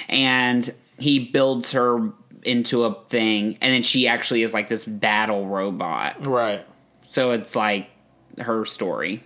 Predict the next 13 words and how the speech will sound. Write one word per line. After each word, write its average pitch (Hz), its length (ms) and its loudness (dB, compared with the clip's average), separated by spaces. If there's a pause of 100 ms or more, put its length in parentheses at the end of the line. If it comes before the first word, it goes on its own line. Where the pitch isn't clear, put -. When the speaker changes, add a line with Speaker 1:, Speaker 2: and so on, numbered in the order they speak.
Speaker 2:
Yeah. 117 240 -2
Speaker 1:
Her 127 220 4
adjusting 113 520 0
and 104 80 -2
sort 107 160 -2
of 107 60 -6
figuring 107 380 -2
out 101 180 -2
her 104 140 -4
way 101 360 -2
in 98 120 -2
this 101 140 -8
body. 92 600 -6